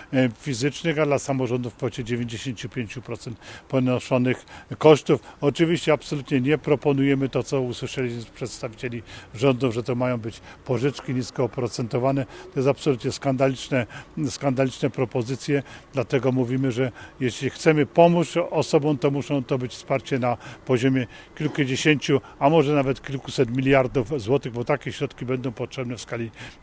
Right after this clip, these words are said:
kraju na pomoc dla powodzian. Czekamy na te środki w naszym regionie, jeszcze z czerwca nie mamy. No, są zapowiedzi, że będzie, że będzie pomoc w tym roku,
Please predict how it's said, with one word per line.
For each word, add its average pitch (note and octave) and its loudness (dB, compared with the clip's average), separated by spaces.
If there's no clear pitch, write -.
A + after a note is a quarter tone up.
kraju B2+ 4
na B2 2
pomoc B2 -6
dla A#2+ 0
powodzian. B2 0
Czekamy F3 4
na D3+ 4
te C#3+ -2
środki C#3 -2
w A#2+ -4
naszym C3+ -2
regionie, B2+ -2
jeszcze A#2+ -6
z - -18
czerwca D#3 0
nie B2+ -4
mamy. C#3+ -2
No, E3+ -4
są E3+ 0
zapowiedzi, C3+ 0
że B2 -2
będzie, A#2+ -4
że B2 0
będzie B2 0
pomoc B2+ -2
w - -14
tym C#3 0
roku, C#3 -4